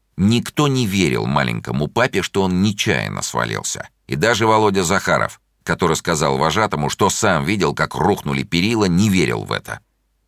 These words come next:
"Сознайся", — сказал он маленькому папе, "ведь ты мог упасть на балкон, как я". "Нет, вы с Танькой молодцы. Она из принципа прыгнула. И ты из принципа. Чтобы девчонки не задавались. Верно она сказала, я хвастун".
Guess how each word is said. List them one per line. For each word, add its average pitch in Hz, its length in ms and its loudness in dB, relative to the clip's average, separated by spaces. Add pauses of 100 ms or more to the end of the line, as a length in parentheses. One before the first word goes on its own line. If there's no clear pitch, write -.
(340)
"Сознайся", — 113 760 0 (100)
сказал 64 400 -4
он 55 100 -4
маленькому 60 540 -2
папе, - 400 -6 (200)
"ведь 80 220 -4
ты 131 120 0
мог 113 240 0
упасть 98 340 0
на 87 60 -2
балкон, 104 440 0
как 67 220 -6
я". 90 240 0 (580)
"Нет, 87 300 0
вы 95 160 0
с - 80 -6
Танькой 98 320 0
молодцы. 67 720 -4 (260)
Она 90 280 -2
из 117 180 -2
принципа 82 520 -2
прыгнула. 53 540 -6 (240)
И 107 140 -2
ты 82 240 0
из 82 120 -4
принципа. - 600 -6 (260)
Чтобы 87 260 -2
девчонки 90 520 -2
не 62 120 -6
задавались. 80 600 -2 (340)
Верно 87 380 0
она 64 140 -2
сказала, 58 460 -4
я 69 260 -2
хвастун". 50 640 -6